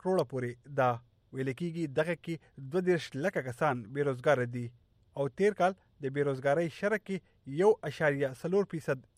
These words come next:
اضافه هم راغلی. د رپورټونو تر مخه د خوراکي شیانو قیمتونه ډیر زیات شوي دي او صرف د آګو په قیمت کې څلوېښت فیصده پورې اضافه شوې ده. داسې رپورټونه هم مخې ته راغلي چې د خالي په ورځ د ایران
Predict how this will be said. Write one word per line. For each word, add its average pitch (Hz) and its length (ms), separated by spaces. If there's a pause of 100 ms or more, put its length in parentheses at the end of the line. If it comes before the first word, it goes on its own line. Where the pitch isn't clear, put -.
اضافه 160 340 (140)
هم 143 160
راغلی. 131 260 (720)
د 151 140
رپورټونو 175 380 (100)
تر 147 160
مخه 180 200 (320)
د 147 120
خوراکي 143 440 (140)
شیانو 170 360 (120)
قیمتونه 143 420 (340)
ډیر 175 220 (320)
زیات 139 320
شوي 139 240
دي 127 100 (420)
او 131 180
صرف 220 200 (160)
د 147 100 (100)
آګو 165 260 (100)
په - 140
قیمت 151 260
کې 151 120 (280)
څلوېښت 156 540
فیصده 151 480
پورې 120 180 (200)
اضافه 165 300 (180)
شوې 131 260
ده. 120 60 (480)
داسې 185 160 (100)
رپورټونه 202 340 (100)
هم 190 120 (120)
مخې - 220
ته 143 120
راغلي 180 280
چې - 320
د 147 100
خالي 165 300
په 160 80
ورځ 185 240
د - 20 (160)
ایران 160 320